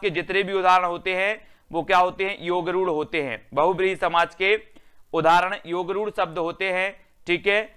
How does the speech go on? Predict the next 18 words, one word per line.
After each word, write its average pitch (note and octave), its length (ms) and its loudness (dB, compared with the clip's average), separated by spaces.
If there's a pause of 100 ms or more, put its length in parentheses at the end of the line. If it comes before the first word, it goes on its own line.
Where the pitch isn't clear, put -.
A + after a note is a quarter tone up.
(160)
यौगिक F#3 580 0
और E3+ 120 0
रूढ़ F#3 220 0
तो G3 120 -6
आपको F#3 300 2
समझ F3 320 -6
में F3+ 100 0
आ F3+ 100 4
गया। F#3 260 2 (340)
फिर E3 100 0
अगला F#3 280 2
आपको G3+ 280 0
बताना F#3 380 0
है G3 80 -4
कि E3+ 120 -4
इनमें G#3 440 -4 (360)
कौन G3+ 360 2
सा F#3 480 2